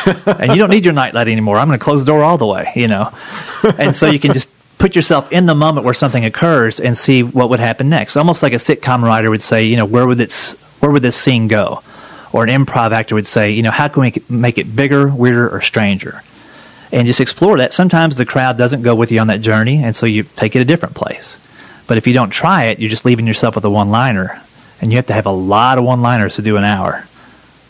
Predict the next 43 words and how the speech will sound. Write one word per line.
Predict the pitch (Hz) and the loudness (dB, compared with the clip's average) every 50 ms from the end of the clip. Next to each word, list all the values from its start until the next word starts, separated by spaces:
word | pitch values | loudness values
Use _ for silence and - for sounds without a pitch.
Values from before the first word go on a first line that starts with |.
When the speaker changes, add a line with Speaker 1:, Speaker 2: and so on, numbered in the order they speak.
| _ _ - | _ _ -8
Speaker 2:
I | - 107 | -4 -2
mean, | 107 107 101 98 | -2 -2 -2 -4
probably | - - 113 110 107 107 101 113 107 | -4 -4 -4 -2 -2 -2 -2 -4 -4
five | - - 110 107 110 104 | -2 -2 -2 -2 0 0
hundred. | 110 107 101 101 - - | 0 -2 -2 -2 -4 -6
<laughs> | - - - - - | -8 -8 -8 -8 -6
So | - - 151 - | -2 -2 0 0
I | 156 127 - - - 151 147 - - 190 214 - - | 0 -4 -4 -2 -2 -2 -2 0 0 0 0 0 0
can't | - 208 180 160 | 0 -2 0 2
remember | 160 156 156 135 123 | 2 2 2 2 2
five | - 143 131 127 | 0 0 0 2
hundred | 123 143 127 123 107 | 0 0 0 0 0
individual | 131 127 117 107 117 120 107 117 113 110 | 0 0 0 2 0 0 0 0 0 0
little | 110 107 107 | 2 0 -2
snippets, | - - 139 143 139 - 131 - | -2 0 0 0 0 0 -4 -4
but | - 127 | -2 -2
I | 123 127 | -2 -2
can | - - 123 | -2 -2 -2
remember | 120 123 120 107 104 110 101 | 0 0 0 0 0 -2 -2
bits | 101 107 147 - - - - | 0 0 0 0 0 -2 -6
and | 120 113 107 | -6 -4 -2
pieces | - 185 208 - - 98 92 - - - - - - - | 0 0 -2 0 -2 -6 -6 -6 -10 -16 -20 -20 -20 -8
and, | - 113 104 101 104 - - | -4 -2 -2 -2 -2 -4 -4
and | - 113 113 110 | -2 0 0 2
routines | 113 120 113 - - 165 160 127 95 85 - - - - - - - - - - - | 2 0 0 0 0 0 0 0 -2 -4 -10 -14 -16 -16 -18 -20 -20 -20 -20 -20 -10
and | - - 180 | -4 -2 -2
Speaker 1:
That's | 175 - | 0 0
Speaker 2:
stack | - 82 80 - - | -2 -2 -2 -2 -2
those | - 113 110 - | -2 -2 -2 -2
together. | - 92 - 98 - - - - - | -6 -4 -4 -4 -4 -6 -10 -6 -2
Speaker 1:
That's | 170 196 - | 0 0 0
so | - - 208 214 208 | 2 2 2 2 2
interesting, | 202 196 208 202 - 208 185 - - - 165 156 151 151 151 | 2 2 2 2 2 0 0 0 2 0 2 2 4 2 0
the, | - - 143 156 147 143 143 - | -2 0 0 2 2 2 0 0
the | 165 143 147 165 | -2 0 0 2
cerebral | 151 - - 185 170 156 156 175 190 208 190 165 190 185 165 151 | 2 2 2 2 2 4 4 4 4 4 4 4 2 2 4 2
approach | 143 131 - - 175 175 160 151 143 143 143 - - - - _ - | 0 0 0 0 2 2 4 2 2 0 -2 -8 -12 -12 -12 _ -4
to | - 165 160 | -2 -2 -2
comedy | 156 - 170 165 180 180 170 151 | 0 0 2 2 4 4 4 4
writing. | 139 139 131 127 127 131 131 | 4 4 2 2 0 0 0
You | 139 151 160 | 2 2 2
never | 175 175 151 151 | 2 2 2 0
think, | - 202 190 160 139 | 2 0 0 0 -2